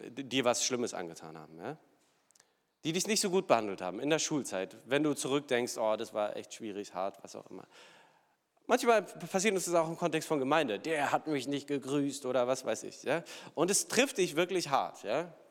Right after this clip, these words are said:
Hat mir meinen Job weggenommen, <laughs> keine Ahnung was. Ja? Es trifft dich wirklich hart. Und da so ein bisschen mit Gottes Worten, es ist okay, ja? Es ist okay, dass es dir wehtut an der Stelle, ja? Dass du da was empfindest.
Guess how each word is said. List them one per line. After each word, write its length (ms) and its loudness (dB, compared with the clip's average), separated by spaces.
Hat 160 -6
mir 60 -4
meinen 180 0
Job 200 -2
weggenommen, 300 -6
<laughs> 20 -14
keine 200 -2
Ahnung 280 -4
was. 220 -16
Ja? 180 -12
Es 60 -8
trifft 300 -2
dich 180 -2
wirklich 320 -4
hart. 280 -6
Und 180 -2
da 100 6
so 80 0
ein 60 -2
bisschen 220 -2
mit 80 -4
Gottes 220 0
Worten, 180 0
es 160 -4
ist 140 -2
okay, 420 4
ja? 140 2
Es 240 -6
ist 120 -8
okay, 280 2
dass 180 0
es 260 -10
dir 260 -6
wehtut 360 -2
an 140 -16
der 140 -4
Stelle, 380 -8
ja? 160 -6
Dass 180 -8
du 80 -8
da 160 0
was 140 -6
empfindest. 540 -10